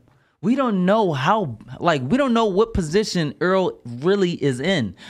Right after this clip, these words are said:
I remember when they were, when, like, w-, at one time, they were like, it was like, finally Earl is talking about fighting, um, Terrence Crawford. That's because, like, he literally just got out of a fucking accident and he's probably shot.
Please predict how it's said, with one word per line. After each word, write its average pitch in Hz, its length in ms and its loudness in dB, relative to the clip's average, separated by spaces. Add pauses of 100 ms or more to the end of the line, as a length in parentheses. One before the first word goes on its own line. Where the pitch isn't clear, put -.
I 196 120 2
remember 233 320 0
when 185 160 -2
they 196 100 -2
were, 180 120 0
when, 160 240 -4
like, 139 220 0 (120)
w-, 120 200 -14
at 143 140 0
one 160 160 -2
time, 175 400 -2 (340)
they 151 140 2
were 160 100 2
like, 139 320 0 (240)
it - 60 -2
was 165 100 2
like, 147 160 2
finally 151 420 0
Earl 151 280 2
is 123 100 -4
talking 147 320 -2
about 135 280 0
fighting, 139 460 -2
um, 120 520 -4
Terrence 139 320 -4
Crawford. 123 480 -2 (880)
That's 247 160 0
because, 185 580 0 (400)
like, 170 180 2
he 185 140 0
literally 165 800 0 (120)
just 160 240 -2
got 185 180 2
out 170 240 0
of 139 120 2
a 139 80 2
fucking 170 340 -2
accident 131 540 -2 (360)
and 160 200 2
he's 180 160 0
probably 175 460 0
shot. 143 460 0